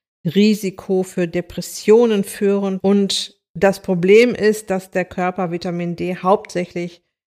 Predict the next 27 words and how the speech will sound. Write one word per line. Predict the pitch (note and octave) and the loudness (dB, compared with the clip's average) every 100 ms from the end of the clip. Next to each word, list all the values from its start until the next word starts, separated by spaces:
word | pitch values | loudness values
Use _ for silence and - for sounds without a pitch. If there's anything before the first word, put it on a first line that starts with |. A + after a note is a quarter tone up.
| _ | _
über | G#3 A3+ | 2 4
das | G3 G3 | 4 0
Sonnenlicht | F#3 G#3+ F#3+ E3+ E3 - | 0 2 0 -2 -6 -12
produziert. | - E3+ E3 - - E3+ G3 G#3 - | -10 -8 -10 -10 -6 -2 -2 -2 -6
In | F#3 F3+ | -2 -2
den | F3 | -2
Herbst- | D#3+ G3+ G#3+ A3 - | -4 -2 -2 -2 -6
und | F#3 F3 | -6 -2
Wintermonaten, | G3+ B3+ B3+ G#3 F#3 F3+ F3 E3+ E3+ - | 0 0 -2 -2 -2 -2 -4 -6 -10 -2
insbesondere | C4+ F4+ - A#3 G3+ A3 G#3 G3 F#3 F#3 | -2 -2 -4 -4 -2 -2 -4 -4 -6 -6
in | - F3+ | -6 -4
nördlichen | F3+ G#3 F#3+ F#3+ F#3 | -4 -6 -8 -10 -8
Regionen | F3 E3 E3+ F#3 F#3+ F3 | -8 -8 -6 -4 -4 -4
wie | E3 | -2
Deutschland, | E3+ G#3 G#3 - D#3 F#3 G#3+ _ _ _ _ - | 2 2 2 -4 -4 -4 -8 _ _ _ _ 2
ist | B3 C4 - | 2 2 -2
die | A3+ | -2
Sonneneinstrahlung | E3+ F#3+ G#3 - F#3 - F3+ F3+ F3+ F#3 F3 | 0 0 0 -4 -6 -6 -4 -2 -4 -6 0
nicht | F#3+ C4+ - - - | 2 2 -2 -12 -10
intensiv | F#3+ G3+ G3+ F#3 G3 G#3+ - | -4 -2 -2 -4 -4 -8 -6
genug, | G3 F#3 F#3+ G3 - | -4 0 0 -2 -6
um | - G3 G#3 | -2 -2 -2
ausreichend | - F3+ F#3+ - F3 F#3 F3+ E3+ | -2 -4 -4 -6 -4 -4 -6 -6
Vitamin | F3 F#3+ F3 E3+ | -6 -6 -6 -4
D | F3 F#3+ | -4 -6
zu | - F3 | -6 -8
synthetisieren. | F3 F#3+ F3 E3+ E3 D#3+ F3+ F#3 F#3 | -6 -8 -8 -8 -8 -6 -4 -4 -4